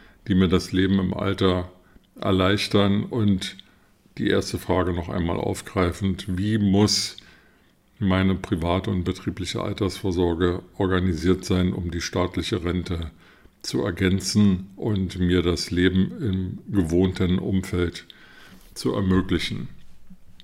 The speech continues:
Das sind die Kernthemen, die wir während der Demografiedebatte Deutschland als Bundesverband Initiative fünfzig plus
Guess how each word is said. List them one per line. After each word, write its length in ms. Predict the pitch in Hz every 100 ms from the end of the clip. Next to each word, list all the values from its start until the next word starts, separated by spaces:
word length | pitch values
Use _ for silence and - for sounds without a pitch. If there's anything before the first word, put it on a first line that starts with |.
| - - - - -
Das 220 | - 123 -
sind 240 | 120 -
die 380 | 101 95 92 - - _ _
Kernthemen, 1200 | - 107 110 135 127 - - - 123 131 135 127 120 - - - _ _ _ -
die 140 | 104
wir 340 | 98 101 90 87 101
während 720 | 92 95 98 101 92 92 -
der 200 | 92 87
Demografiedebatte 1300 | - 95 95 90 87 - 101 95 92 90 95 92 90 -
Deutschland 640 | 92 98 - - 98 87
als 300 | 95 82 -
Bundesverband 800 | - 107 101 104 - 90 90 92
Initiative 640 | - 92 87 90 - 101 98
fünfzig 540 | - 98 - - 87
plus 380 | - 95 95 -